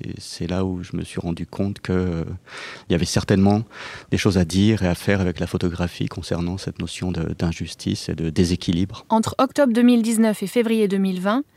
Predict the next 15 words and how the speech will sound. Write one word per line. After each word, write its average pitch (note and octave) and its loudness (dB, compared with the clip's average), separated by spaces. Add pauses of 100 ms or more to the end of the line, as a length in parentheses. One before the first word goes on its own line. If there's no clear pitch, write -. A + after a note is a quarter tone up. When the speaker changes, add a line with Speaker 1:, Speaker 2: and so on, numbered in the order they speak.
(420)
Speaker 2:
la G#3+ 4
galerie B3+ 4
de A3+ 2
photographie A#3+ 0
du G3 0
Centre G3 -2
Pompidou A#3 0
accueille B3+ 4
le G#3 4
travail A3 2
de G#3 4
Bruno G3+ 2
Serralong. F#3 -2 (440)
L'exposition A#3 2
Calais, A#3+ 2